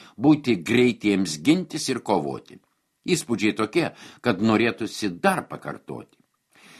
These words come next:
Kiek Lietuvoje teko lankyti muziejus, tai kol kas geriausias patyrimas, kur išnyksta galvojimas, kad silpnai matai,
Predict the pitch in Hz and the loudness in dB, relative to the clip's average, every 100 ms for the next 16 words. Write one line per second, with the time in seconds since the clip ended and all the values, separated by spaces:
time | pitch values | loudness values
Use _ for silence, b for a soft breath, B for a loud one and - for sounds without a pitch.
0 | B - 185 180 151 131 123 113 120 127 | B 2 4 4 2 0 -2 0 0 0
1 | 117 135 120 107 104 104 117 104 95 90 | 0 0 0 0 -2 -2 -2 -2 -2 0
2 | 101 80 98 143 160 - - b b b | 0 0 -2 -2 -4 -8 -14 b b b
3 | - 117 - 104 95 - 110 76 69 104 | -2 -2 0 -2 -2 -2 -2 -2 -4 0
4 | 156 127 73 - 78 - 82 78 80 107 | 2 2 0 -6 -10 -8 -8 -6 -4 -4
5 | 151 165 156 - 117 104 - 120 98 - | -4 -6 -8 -6 -2 -2 -2 -4 -4 -4
6 | 107 113 - - 92 87 87 98 104 113 | -2 -2 -4 -6 -4 -2 0 0 0 0
7 | 139 135 - B B B - 104 - - | -2 -6 -10 B B B 0 0 0 -14
8 | - - 117 95 104 98 110 135 151 160 | -12 -4 -2 0 0 0 0 -2 -4 -4
9 | 78 | -4